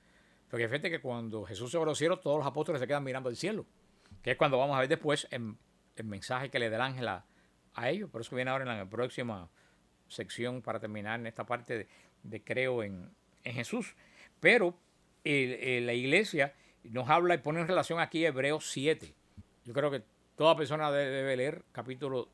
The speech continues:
de Hebreos siete, el, el ocho y el, el nueve, el once y el doce.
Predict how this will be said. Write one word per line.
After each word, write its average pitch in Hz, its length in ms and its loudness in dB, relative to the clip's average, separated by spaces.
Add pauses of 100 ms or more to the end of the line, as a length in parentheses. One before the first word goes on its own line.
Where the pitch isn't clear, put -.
de 120 100 -6
Hebreos 120 360 0
siete, 175 420 -2 (560)
el, 113 320 -12
el 117 160 -4
ocho 151 320 0
y 104 80 -4
el, 95 160 -12 (640)
el 117 140 -6
nueve, 156 260 2
el 127 80 0
once 147 180 -4
y 147 40 0
el 120 80 -6
doce. 104 240 -10